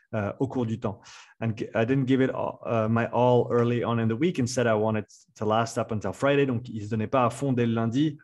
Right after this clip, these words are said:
ou il donnait pas tout dès le lundi. Il voulait, euh, maintenir ses capacités jusqu'au vendredi. Donc, il se manageait un petit peu.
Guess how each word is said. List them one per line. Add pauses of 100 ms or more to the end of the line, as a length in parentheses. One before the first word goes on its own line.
ou
il
donnait
pas
tout
dès
le
lundi.
Il
voulait, (260)
euh,
maintenir
ses
capacités
jusqu'au
vendredi.
Donc,
il
se
manageait (320)
un
petit
peu.